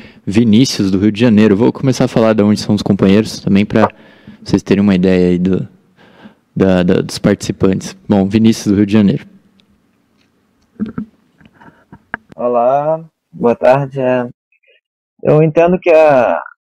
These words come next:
Speaker 2: revolução permanente se opõe a, ao que pode ser chamado da, das revoluções por etapas.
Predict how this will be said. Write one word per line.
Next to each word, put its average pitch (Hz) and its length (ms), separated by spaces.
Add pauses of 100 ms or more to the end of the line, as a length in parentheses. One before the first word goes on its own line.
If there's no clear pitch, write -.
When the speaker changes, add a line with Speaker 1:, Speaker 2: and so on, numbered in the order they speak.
(140)
Speaker 2:
revolução 123 400
permanente 127 580
se - 120
opõe 127 400
a, 117 300 (400)
ao 113 200
que - 160
pode - 160
ser 117 100
chamado 117 320
da, 113 240 (300)
das 120 80
revoluções 120 480
por 127 120
etapas. 110 560